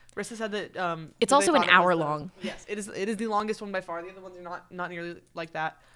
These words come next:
Speaker 1: But it is the most, like, straightforward in what's happening. Um, but
Speaker 2: Yes.
Speaker 1: she, she, you know, she realizes that, um, sh-,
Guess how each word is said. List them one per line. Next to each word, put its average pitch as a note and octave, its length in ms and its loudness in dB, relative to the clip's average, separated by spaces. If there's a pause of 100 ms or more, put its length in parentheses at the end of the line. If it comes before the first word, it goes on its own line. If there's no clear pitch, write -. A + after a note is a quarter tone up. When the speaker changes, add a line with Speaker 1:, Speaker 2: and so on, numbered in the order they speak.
(160)
Speaker 1:
But G#3+ 180 2
it A3+ 100 2
is B3 160 -6
the D4 80 -8
most, C4+ 260 -4
like, A3 120 -6
straightforward G3 520 -10
in F#3 80 -14
what's F3+ 160 -14
happening. F3+ 420 -12 (460)
Um, F#3+ 380 -10
but F3 40 -6
Speaker 2:
Yes. - 220 2
Speaker 1:
she, A#3+ 240 -8
she, C4+ 100 -14
you A#3+ 60 -6
know, - 20 -6
she B3 160 -6
realizes A#3 480 0
that, G3+ 220 -2
um, F3+ 320 -4 (480)
sh-, - 220 -12